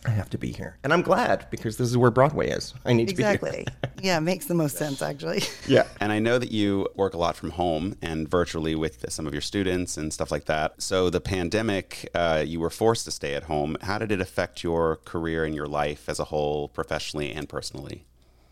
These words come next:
Speaker 1: I feel like I'm gonna get hate for this, and I don't mean it in any neg-, in, in any way towards anybody else, 'cause I know how hard this has been, especially for people in the arts industry. I,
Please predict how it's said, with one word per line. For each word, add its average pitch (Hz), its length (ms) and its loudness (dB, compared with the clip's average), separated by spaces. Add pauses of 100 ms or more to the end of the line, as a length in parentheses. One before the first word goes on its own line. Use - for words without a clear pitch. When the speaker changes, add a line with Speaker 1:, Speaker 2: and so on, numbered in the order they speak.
(180)
Speaker 1:
I - 80 -6
feel - 380 -2
like 185 180 6
I'm 135 140 6
gonna 117 100 6
get 107 200 2
hate 98 220 0
for - 160 -4
this, - 360 -10
and 123 100 4
I 127 80 6
don't 143 200 6
mean 120 320 4
it - 180 0
in 117 180 2
any 127 180 8
neg-, 117 280 4 (160)
in, 123 200 0
in 117 100 4
any 156 200 8
way 139 280 6
towards 120 260 0
anybody 104 340 2
else, 98 140 4
'cause 117 160 -2
I 120 60 2
know 143 180 2
how 156 160 -10
hard 107 520 -2 (640)
this 117 160 4
has 104 120 2
been, 110 340 -4
especially 147 360 2
for 120 140 0
people 107 340 0
in 98 240 6 (440)
the 104 120 4
arts 131 220 6
industry. 123 580 2
I, 113 120 4